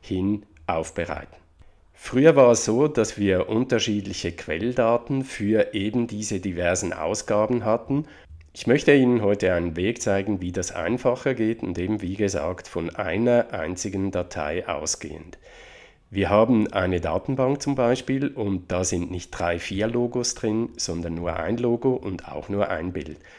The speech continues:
Und diese Dokumente werden dann jeweils intelligent für die jeweilige Ausgabe aufbereitet. Also der Layouter kann locker einfach seine Dateien aus der Datenbank nehmen,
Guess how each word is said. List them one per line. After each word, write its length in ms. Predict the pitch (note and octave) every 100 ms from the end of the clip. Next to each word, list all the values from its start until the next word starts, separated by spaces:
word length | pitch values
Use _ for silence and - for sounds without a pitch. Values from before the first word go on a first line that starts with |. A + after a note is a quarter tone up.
| - - -
Und 220 | F#2 C3
diese 200 | D3+ D#3+
Dokumente 680 | C#3+ C3 A2 G2+ B2 C3
werden 260 | A2+ F#2+ F#2+
dann 260 | F#2 F2 E2
jeweils 560 | E2+ F#2+ G2 G#2 G2+
intelligent 720 | - F#2+ F2 E2+ F2+ E2+ A2+
für 200 | - G2
die 120 | F2
jeweilige 720 | D#2 E2+ F2+ F#2+ F#2+ G2 F2+ D2+
Ausgabe 560 | F2+ - F2+ F#2 F#2+
aufbereitet. 720 | D2+ D#2 - - D#2 - - -
Also 300 | E2+ F2+ - - -
der 120 | F#2 F2+
Layouter 580 | F2 A#2+ B2+ A#2+ B2
kann 260 | A#2 F2+ E2+
locker 460 | F2+ A#2+ - C3+ -
einfach 420 | G2 G#2 G2+ - -
seine 460 | - E2 E2+ E2 D#2 - -
Dateien 640 | E2+ - D2+ F2 C3 -
aus 200 | F#2+ E2+
der 140 | - F2
Datenbank 680 | D#2+ G2 C#3+ C#3 C3+ C#3+
nehmen, 380 | B2 A#2 B2 B2